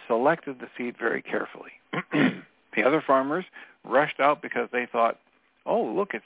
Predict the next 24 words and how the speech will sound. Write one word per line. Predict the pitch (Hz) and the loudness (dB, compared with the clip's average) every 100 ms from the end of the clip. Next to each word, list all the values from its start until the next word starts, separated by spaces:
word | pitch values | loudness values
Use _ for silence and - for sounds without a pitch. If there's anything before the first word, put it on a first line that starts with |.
| - | -6
time | 180 165 | -6 -6
for | 156 | -10
the | 143 | -10
planting | - 220 190 123 | -6 -6 -6 -8
to | 113 | -8
begin. | 107 110 110 110 - _ _ _ _ _ _ _ _ _ _ _ | -8 -8 -8 -8 -12 _ _ _ _ _ _ _ _ _ _ _
Everything | - 135 165 180 | 0 0 0 -2
is | 180 - | -4 -2
perfect. | 220 196 - - | 0 0 -6 -8
The | |
conditions | - 123 147 170 180 165 | -4 -4 -2 -4 -4 -4
are | 160 | -4
just | 170 165 - | -2 -2 2
right. | 185 - - | 4 2 -2
We | 113 | -10
must | 127 147 - | -8 -10 -8
make | 139 131 | -12 -4
haste | 190 170 - | 0 0 -2
and | - 110 | -14 -12
plant.' | - 185 170 - - _ _ _ _ _ - - - | 0 2 2 -2 -12 _ _ _ _ _ -20 -20 -12
And | 113 | -6
they | 139 | -2
went | 220 220 156 | 0 2 4
out | 143 151 | 4 2